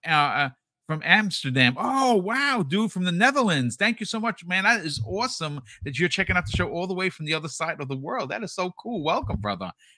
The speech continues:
Uh, Xbox marketing in Europe, in Europe sucks, by the way. Yeah, duh, they, they, their marketing is just terrible. I, I don't, I don't even know. I have not gotten the call, folks. No one has called poor Boom, uh, for that, for that six-figure job at,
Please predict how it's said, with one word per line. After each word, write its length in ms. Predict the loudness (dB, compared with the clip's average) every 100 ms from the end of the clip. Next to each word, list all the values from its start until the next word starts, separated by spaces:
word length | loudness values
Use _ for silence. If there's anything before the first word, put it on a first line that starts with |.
| -2
Uh, 360 | 2 4 4 2 -4 -4
Xbox 420 | -4 2 4 4 4
marketing 420 | 2 4 0 0
in 80 | 2
Europe, 260 | 4 4 2
in 140 | 2
Europe 300 | 4 4 4
sucks, 420 | 4 4 2 -6
by 160 | -2 -2
the 80 | -2
way. 160 | -4
Yeah, 520 | 2 6 8 8 8 4 -2
duh, 220 | -8 -2
they, 240 | -2 -2 -2
they, 240 | 0 0 -2 -10 -4
their 140 | -2
marketing 480 | 2 0 0 -2 -2
is 180 | -4 -8 -6
just 280 | -6 -6 _ _ _ _
terrible. 520 | -6 -6 -6 -12 -10 -8 -2
I, 240 | 0 4 4
I 40 |
don't, 220 | 2 -4 2
I 120 | 2
don't 180 | 2 -2
even 160 | -2 -4
know. 160 | -6 -8 _ _ 4
I 140 | 4 6
have 260 | 4 2
not 360 | 2 0 0 0
gotten 280 | 0 0 0
the 80 | -8
call, 300 | -4 -4 -4
folks. 480 | -2 -4 -4 -12 -6
No 160 | -2
one 140 | -2 -2
has 160 | -6
called 380 | -6 -8 -8 -10
poor 160 | -8 -8
Boom, 460 | -4 -2 -2 -2 -8 -18 -12 -4
uh, 120 | -2
for 120 | 0
that, 260 | 4 4 4
for 120 | 0
that 200 | 2 2
six-figure 460 | -4 -8 -6 -4 -2
job 300 | 2 4
at, 100 | 2